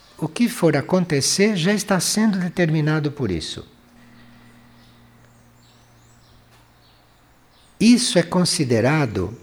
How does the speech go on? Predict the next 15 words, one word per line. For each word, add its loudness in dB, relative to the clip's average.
uma 2
ajuda 0
que -2
nós 2
damos 4
ao 0
trabalho 0
planetário. -4
Parece, 0
né, 0
que -8
nós -4
estamos -4
sendo -2
ajudados. -2